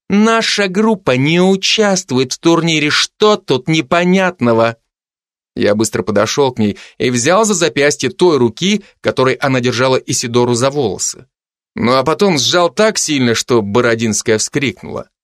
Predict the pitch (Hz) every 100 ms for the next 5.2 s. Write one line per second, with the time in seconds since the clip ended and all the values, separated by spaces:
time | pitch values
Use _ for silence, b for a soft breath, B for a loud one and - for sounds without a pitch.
0 | _ _ _ - 110 123 135 135 127 160
1 | 233 240 180 160 196 185 214 180 160 185
2 | 143 110 - - 104 - _ b b -
3 | 185 135 120 110 - 143 151 214 240 214
4 | 123 180 196 262 240 180 - 147 127 175
5 | 147 110